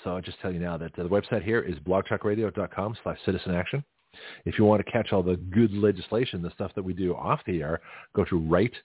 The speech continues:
your laws dot com. That's W R I T E Y O U R L A W S, write your laws dot com. If you want to contribute to our, our, our fund and get knowledge that nobody else is telling you, uh, you're not gonna hear this. You're not gonna hear accelerationism, I don't think, on the news yet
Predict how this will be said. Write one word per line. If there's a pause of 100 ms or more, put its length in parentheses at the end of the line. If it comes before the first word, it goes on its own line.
(160)
your
laws (220)
dot
com.
That's
W
R
I
T
E (320)
Y
O
U
R
L
A
W
S, (120)
write (120)
your
laws
dot
com. (480)
If
you
want
to
contribute
to
our,
our,
our
fund
and
get
knowledge
that
nobody
else
is
telling
you, (760)
uh,
you're
not
gonna
hear
this.
You're
not
gonna
hear
accelerationism,
I
don't
think,
on
the
news
yet